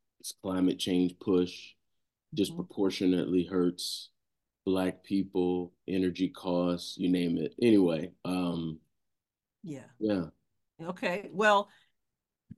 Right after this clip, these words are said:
Speaker 2: two days before the Super Bowl, uh, I see three members here on the, uh, on the website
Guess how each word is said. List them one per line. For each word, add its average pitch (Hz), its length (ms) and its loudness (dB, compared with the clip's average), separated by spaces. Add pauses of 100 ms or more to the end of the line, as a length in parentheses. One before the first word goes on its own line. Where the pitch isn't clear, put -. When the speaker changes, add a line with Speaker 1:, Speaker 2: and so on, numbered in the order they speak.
(380)
Speaker 2:
two - 200 0
days 285 300 2
before 240 800 2 (180)
the 202 380 6
Super 220 420 -4
Bowl, 170 540 0 (880)
uh, 190 460 4 (760)
I 175 80 -2
see 185 200 -2
three 277 320 -2
members 208 380 2
here 196 240 0
on 220 520 8
the, 190 560 -4
uh, 165 380 8 (280)
on 214 140 2
the 196 80 2
website 180 480 0